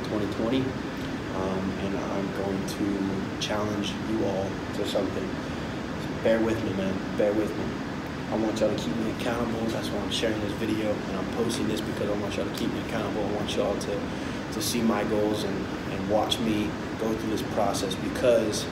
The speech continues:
I feel like there's, there's always, you know, on Instagram you see, "Hey, this is my goal," or whatever, and then a day later you see results because that person's been working on it for X amount of time, or because it was a, a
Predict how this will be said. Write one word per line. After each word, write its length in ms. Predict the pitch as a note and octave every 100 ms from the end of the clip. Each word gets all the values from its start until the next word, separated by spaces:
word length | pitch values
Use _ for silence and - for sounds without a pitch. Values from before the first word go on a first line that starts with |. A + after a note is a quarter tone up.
| -
I 60 | -
feel 220 | - A#2
like 100 | G#2+
there's, 320 | G#2+ G#2 - -
there's 200 | G2+ G2
always, 380 | G#2 A2 G#2 - -
you 80 |
know, 60 | G#2
on 120 | G2
Instagram 460 | A#2+ A2+ A2+ A2 G#2+
you 80 | G2+
see, 240 | - G#2
"Hey, 200 | G#2+ A#2+
this 140 | A#2+
is 60 | -
my 140 | G#2+
goal," 300 | F#2+ A2+ A#2
or 60 | A2
whatever, 300 | A2 G#2+ G#2
and 200 | G2+ G#2
then 80 | G#2
a 60 | G2
day 140 | G#2 G#2+
later 220 | A2 G#2+
you 160 | G#2 G#2
see 140 | A2+
results 460 | - - G2+ F#2+ - - - -
because 220 | A#2 A2+
that 160 | A2+ G#2
person's 300 | A2 G#2+ G#2
been 160 | G#2 G#2
working 240 | G2 G#2
on 100 | G#2
it 80 | G2
for 60 | F#2+
X 180 | G#2 -
amount 200 | G#2 G#2
of 100 | G2
time, 360 | G#2+ G#2 G#2 G#2 F#2+
or 80 | -
because 440 | G2 - G#2 G2+ F2 - - -
it 60 | A2
was 200 | G#2 G2+
a, 100 | G2
a 60 | G2+